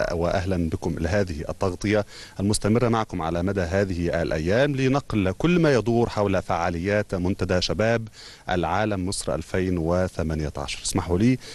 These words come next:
في بداية هذا الجزء من هذه التغطية نرحب بضيفي الكريم الأستاذ ياسين سبويا، الباحث في قضايا الشباب والمجتمع المدني، المنسق العام للمنتدى المتوسطي للشباب ومنسق حركة لا لخطاب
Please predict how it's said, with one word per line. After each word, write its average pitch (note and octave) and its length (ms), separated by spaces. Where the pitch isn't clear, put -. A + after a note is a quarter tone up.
في G2+ 120
بداية F#2 340
هذا G2+ 200
الجزء E2+ 340
من D#2+ 100
هذه D#2+ 240
التغطية F2 380
نرحب E2+ 400
بضيفي E2 560
الكريم B2 420
الأستاذ G2 320
ياسين G2 500
سبويا، F#2+ 440
الباحث E2+ 340
في F2+ 120
قضايا F2+ 380
الشباب F#2+ 420
والمجتمع F2 920
المدني، F2+ 720
المنسق G2+ 420
العام G2+ 280
للمنتدى F#2+ 380
المتوسطي F2+ 640
للشباب F#2+ 440
ومنسق F#2 440
حركة G#2 460
لا G#2 320
لخطاب G#2+ 500